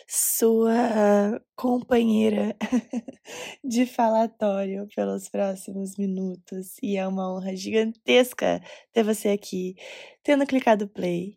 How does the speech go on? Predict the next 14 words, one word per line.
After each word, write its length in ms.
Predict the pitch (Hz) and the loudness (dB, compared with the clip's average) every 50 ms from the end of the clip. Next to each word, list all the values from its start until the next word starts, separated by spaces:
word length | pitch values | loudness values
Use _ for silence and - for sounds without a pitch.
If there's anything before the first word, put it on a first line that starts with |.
| _ | _
e 140 | 254 254 247 | 0 2 2
ouvindo 340 | 233 214 202 196 190 190 190 | 2 2 0 -2 -4 -4 -4
mais 360 | 190 185 185 185 185 180 185 | -4 -4 -4 -4 -4 -4 -4
um 180 | 180 180 180 175 | -6 -6 -6 -6
desses 320 | 175 180 170 - - - | -6 -6 -8 -8 -10 -10
episódios 920 | 180 170 - - 190 - 180 170 170 175 170 170 180 185 185 - - - - _ _ | -10 -10 -10 -16 -18 -12 -10 -8 -6 -6 -8 -10 -10 -10 -10 -10 -12 -12 -14 _ _
que 160 | - - 262 254 | -10 -6 -6 -4
narra 580 | 254 240 214 196 190 196 190 - 202 196 214 - _ _ _ _ | -4 -4 -4 -4 -4 -6 -8 -8 -10 -10 -10 -12 _ _ _ _
a 100 | 233 240 | -4 -4
minha 400 | 233 214 190 190 185 185 185 190 - _ _ _ _ _ _ | -4 -4 -4 -6 -8 -10 -12 -14 -16 _ _ _ _ _ _
jornada, 560 | - 220 208 214 240 254 254 214 180 185 190 _ _ _ _ _ _ _ _ _ _ _ | -4 -4 -4 -2 -4 -4 -6 -6 -8 -10 -14 _ _ _ _ _ _ _ _ _ _ _
a 60 | - | -2
minha 160 | 196 196 190 190 | 0 0 0 -2
experiência. 760 | 190 - - 185 185 185 180 180 180 175 - - - - | -4 -6 -8 -8 -8 -8 -8 -8 -10 -12 -16 -18 -18 -20